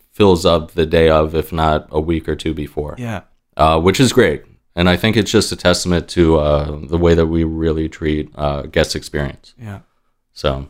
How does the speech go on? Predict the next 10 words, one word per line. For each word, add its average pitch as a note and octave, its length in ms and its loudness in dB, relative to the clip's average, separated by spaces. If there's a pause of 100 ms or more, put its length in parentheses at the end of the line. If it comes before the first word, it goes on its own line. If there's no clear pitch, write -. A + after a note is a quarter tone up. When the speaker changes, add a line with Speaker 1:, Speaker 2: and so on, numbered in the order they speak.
Speaker 2:
So C#3+ 220 0
if B2+ 60 -2
someone E3+ 360 0
comes C3+ 300 -2
in A2 160 -8
there, G#2+ 260 -12 (540)
someone G#2+ 340 -4
you've A2 140 -6
never A2+ 240 -2
met, G#2+ 420 -12